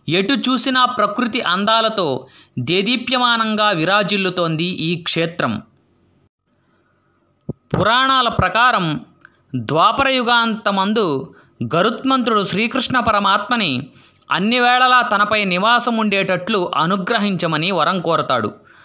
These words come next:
అందుకు శ్రీకృష్ణ భగవానుడు, "దక్షిణ తీరమందు పర్వతములలో నీవు గరుడ పర్వతముగా వెలుస్తావు.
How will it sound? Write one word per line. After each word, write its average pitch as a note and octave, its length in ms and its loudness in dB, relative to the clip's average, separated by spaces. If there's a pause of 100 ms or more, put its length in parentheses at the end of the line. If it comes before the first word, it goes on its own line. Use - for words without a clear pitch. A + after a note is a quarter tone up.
(280)
అందుకు A#3 380 0
శ్రీకృష్ణ A3+ 540 -2
భగవానుడు, F#3 880 0 (420)
"దక్షిణ F3+ 520 -2
తీరమందు A#3+ 760 0 (140)
పర్వతములలో A3 680 0
నీవు F3 500 -2
గరుడ G3 180 2
పర్వతముగా A3+ 600 0
వెలుస్తావు. D#3+ 640 -2